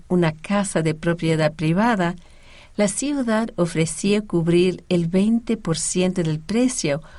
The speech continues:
o hasta treinta y cinco mil kunas, alrededor de cinco mil cincuenta y seis dólares. No está claro si la ciudad ofrecerá los mismos incentivos esta vez.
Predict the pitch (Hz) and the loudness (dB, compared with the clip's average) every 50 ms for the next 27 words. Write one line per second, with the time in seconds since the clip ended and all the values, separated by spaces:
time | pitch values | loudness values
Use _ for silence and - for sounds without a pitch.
0 | - - - - - - - 262 247 196 170 - - - 214 233 254 247 - - | -20 -20 -20 -20 -8 -2 2 2 4 2 2 0 -2 -2 0 0 0 -2 -4 -2
1 | - 180 175 175 170 190 185 185 196 202 208 208 - 175 175 170 - 202 180 180 | -2 -2 -2 -2 -2 0 2 2 2 0 -2 -2 -2 -2 -2 -2 -2 -2 -2 0
2 | - 170 165 170 196 214 208 180 - - 226 240 240 202 165 - 160 - - - | 0 2 2 4 4 4 2 0 0 -2 0 2 2 2 0 -2 -4 -8 -12 -14
3 | - - - - - - - 202 196 196 202 214 220 220 220 208 196 196 190 190 | -16 -20 -20 -20 -12 -4 -2 0 2 2 2 2 2 2 2 2 2 2 2 2
4 | 202 202 190 180 175 165 160 - - - 196 196 190 - 180 175 175 170 180 180 | 2 0 -2 -2 -2 -2 -2 -2 -2 0 0 0 0 0 0 0 2 2 2 4
5 | 180 180 180 175 170 - - - - 165 170 160 - 160 160 170 165 156 151 156 | 4 2 2 0 -4 -6 -8 -6 -4 -4 -2 -2 0 0 0 0 0 -2 -4 -4
6 | - - 143 156 - - 175 175 170 165 151 147 - - 160 - - - - - | -4 -4 -6 -6 -2 0 0 2 2 2 0 -2 -4 -8 -10 -12 -14 -14 -18 -20
7 | - - - - - - - - - - - - - 226 226 262 285 294 269 - | -20 -20 -20 -20 -20 -20 -20 -20 -20 -20 -20 -4 0 2 4 4 4 2 0 -2
8 | 247 226 - 220 208 208 214 214 190 156 - - - - - 190 175 175 170 165 | -2 -2 0 0 2 2 2 2 0 -2 -6 -8 -8 -4 0 0 2 2 0 0
9 | - - 170 165 165 160 170 170 175 185 190 - - 175 160 156 - - 156 156 | -2 0 0 2 2 2 2 4 4 2 2 0 -2 -2 -4 -2 -2 -2 -2 -2
10 | - - 160 160 170 175 180 180 180 - 196 196 196 - 196 208 214 233 254 254 | -2 -2 0 2 2 2 2 0 -2 -2 -2 -2 -2 -2 0 0 2 2 0 0
11 | - 208 196 196 - - 180 170 165 - 156 156 156 156 - 214 196 180 143 151 | -2 -4 -4 -4 -4 -2 -2 -2 0 0 -2 -2 -2 -2 -2 0 0 0 -2 -4
12 | - - 160 - - 151 151 156 175 175 - - - - - - - | -4 -4 -2 -2 0 0 0 2 0 0 -2 -4 -8 -10 -12 -12 -14